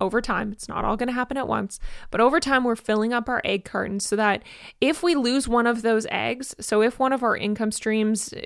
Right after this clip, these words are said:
you know, dies off for whatever reason, then we still have all of the other ones that are bringing money into our business. So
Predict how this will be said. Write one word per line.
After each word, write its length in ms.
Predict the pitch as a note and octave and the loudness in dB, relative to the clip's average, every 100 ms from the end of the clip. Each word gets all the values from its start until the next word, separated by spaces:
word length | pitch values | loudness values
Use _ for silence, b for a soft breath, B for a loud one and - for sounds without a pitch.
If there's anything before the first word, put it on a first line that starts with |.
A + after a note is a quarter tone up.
| - - | -14 -10
you 220 | F#3 G3 | -6 -4
know, 360 | F#3+ F3+ E3+ E3 _ - G3 F#3 | -4 -6 -10 -12 _ -14 -8 -6
dies 320 | - G#3 A#3 | -2 0 0
off 260 | A#3 A#3+ - | 2 2 0
for 160 | G#3 | -2
whatever 380 | G#3 G#3 A#3 C#4+ | 2 6 6 6
reason, 480 | C#4 B3+ B3 C4 C#4+ _ _ _ _ _ _ _ - | 2 2 0 -2 -8 _ _ _ _ _ _ _ -2
then 120 | A3+ | 0
we 100 | B3 | 2
still 240 | - B3+ | 4 4
have 180 | B3+ A#3+ | 4 4
all 200 | G#3 G3+ | 4 4
of 100 | F#3+ | 2
the 100 | F#3+ | -2
other 220 | F3+ E3+ | 0 -2
ones 300 | F3 - - | -4 -8 -6
that 160 | - G#3 | -2 0
are 60 | |
bringing 360 | G3+ G#3 G#3+ G#3+ | 0 0 0 0
money 260 | G#3 F3 F3+ | -2 -4 -6
into 220 | F#3+ - | -4 -6
our 80 | A3+ | -6
business. 540 | - - - - - | -10 -14 -14 -16 -14
So 360 | - - F#3 | -6 0 0